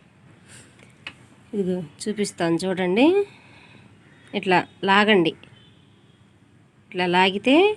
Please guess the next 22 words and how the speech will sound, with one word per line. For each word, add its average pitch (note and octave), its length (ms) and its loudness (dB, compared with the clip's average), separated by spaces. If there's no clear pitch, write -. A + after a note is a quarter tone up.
మనం G3+ 220 2
ఏదన్నా G3+ 340 4
ముడతలు G3 380 0
లాగా G3 220 2
వచ్చినాయి F#3 400 0
అనుకో, F#3 260 -2
ఇప్పుడే C#4+ 260 2
వెళ్ళిపోతాయి. G#3 540 0
ఎందుకంటే G3+ 380 2
తాడు G3 260 4
మడతలు F#3 340 0
మడతలు F#3 300 0
వచ్చి-, - 240 -10
వచ్చిద్ది. F3+ 400 0
కానీ G#3+ 220 -2
కంపల్సరీ G#3+ 560 2
ఇలా G3 180 4
ముడత F3+ 240 -2
వచ్చిద్ది. D#3+ 340 -10
దీని G3 220 4
ఇలాగే G#3+ 300 4
కనుక G3 180 0